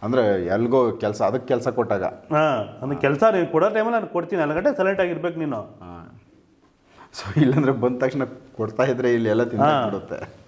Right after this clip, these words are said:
Speaker 2: ಇವಾಗ ಇಲ್ಲೇ, ಇಲ್ಲೇ ಆಯ್ತಂತೆ.
Speaker 1: ಹೌದಾ?
Speaker 2: <laughs>
Speaker 1: ಇಲ್ಲೇ ಬಂದ್ಬಿಡುತ್ತೆ.
Speaker 2: ಇಲ್ಲೇ ಆಯ್ತಂತೆ.
Speaker 1: ಹಾ.
Speaker 2: ಯಾಕಂದ್ರೆ ನಮ್ಮ ಅಮ್ಮನೂ ಇದ್ರಲ್ಲಿ ಇದ್ದಾಳೆ ಇವಾಗ.
Speaker 1: ಹಾ.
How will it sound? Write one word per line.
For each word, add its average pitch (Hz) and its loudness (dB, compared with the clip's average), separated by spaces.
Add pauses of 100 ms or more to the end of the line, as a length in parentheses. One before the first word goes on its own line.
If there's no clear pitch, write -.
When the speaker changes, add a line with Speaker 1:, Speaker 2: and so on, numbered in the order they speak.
(180)
Speaker 2:
ಇವಾಗ 185 4
ಇಲ್ಲೇ, 254 2
ಇಲ್ಲೇ 165 -4
ಆಯ್ತಂತೆ. 120 -8 (160)
Speaker 1:
ಹೌದಾ? 110 -10
Speaker 2:
<laughs> 131 -6
Speaker 1:
ಇಲ್ಲೇ 135 -4
ಬಂದ್ಬಿಡುತ್ತೆ. 220 2
Speaker 2:
ಇಲ್ಲೇ 165 -4
ಆಯ್ತಂತೆ. 139 -8
Speaker 1:
ಹಾ. 95 -20 (680)
Speaker 2:
ಯಾಕಂದ್ರೆ 135 0
ನಮ್ಮ 143 0
ಅಮ್ಮನೂ 175 0
ಇದ್ರಲ್ಲಿ 165 2
ಇದ್ದಾಳೆ 147 -2
ಇವಾಗ. 120 -4
Speaker 1:
ಹಾ. 87 -18